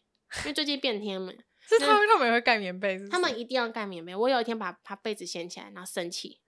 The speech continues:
Speaker 1: 然后把我被子咬走。
Speaker 2: 所以平常都跟他们一起睡觉？
Speaker 1: 嗯，就是我不能不跟他们睡觉，他们会很歇斯底里，他们从小就跟我睡觉。
Speaker 2: 好，那如果你不，就是你出去不在的话？
Speaker 1: 就是跟阿嬷睡觉。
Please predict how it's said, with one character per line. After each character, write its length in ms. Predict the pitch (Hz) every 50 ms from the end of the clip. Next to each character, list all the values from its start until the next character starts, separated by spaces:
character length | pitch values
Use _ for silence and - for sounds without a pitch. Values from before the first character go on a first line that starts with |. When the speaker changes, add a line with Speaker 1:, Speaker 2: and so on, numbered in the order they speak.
| _ _ _ _ _ _ _
Speaker 1:
然 120 | - 196
后 20 | 208
把 80 | 214
我 60 | 185
被 120 | - 208 190
子 80 | 175 160 175 214
咬 200 | 190 160 160 175
走。 240 | - - - - _
Speaker 2:
所 120 | - - 381
以 60 | 370
平 100 | 339 285
常 160 | 254 233 220
都 140 | 240 240 240
跟 400 | 233 240 233 226 226 233 233 226
他 160 | - 220 220
们 100 | 190 196
一 40 | 202
起 120 | 208 202
睡 220 | - - 226 - -
觉？ 160 | - - - - - - _
Speaker 1:
嗯， 440 | - 220 180 123 - 202 208 208 208 214
就 100 | - 240
是 460 | 233 240 240 233 226 220 214 220 220 _ _ _ _ _ _ _ _ _ _ _ _ _ _ _ _ _ _
我 120 | - 196
不 160 | 202 254 277
能 220 | 277 240 202 190 190
不 80 | 226
跟 100 | 220 208
他 100 | 196 196
们 140 | 190 185 180
睡 200 | 175 - 175 175
觉， 240 | 165 - 156 - - -
他 120 | - 214
们 160 | 220 208 196 190
会 240 | 202 190 190 190 185
很 120 | 180 170
歇 260 | 170 - - 175 180
斯 160 | 170 - 175
底 200 | 170 - 110 101
里， 180 | 113 - - - _ _ _ _
他 140 | - -
们 280 | 196 196 190 185 175 175
从 180 | - - 190 196
小 140 | 208 196
就 80 | 175 185
跟 120 | 175 185
我 100 | 175 -
睡 220 | 185 - - - - _
觉。 100 | - - - _ _ _ _
Speaker 2:
好， 140 | _ 294 320
那 140 | 392 440
如 60 | 415 349
果 120 | 302 254
你 180 | 240 226 202 196
不， 220 | 190 - 202 202
就 260 | 202 _ - 269 262 254
是 100 | 262 247
你 140 | 220 185
出 180 | 190 - 233 220
去 280 | 202 220 233 208 202 202
不 180 | 196 _ 226
在 240 | 214 - - - -
的 80 | - -
话？ 60 | 208
Speaker 1:
就 140 | 226 214 202
是 160 | 202 208 196
跟 120 | 202 202
阿 140 | 180 160 170
嬷 140 | 180 180 170
睡 140 | 170 - 170
觉。 140 | - -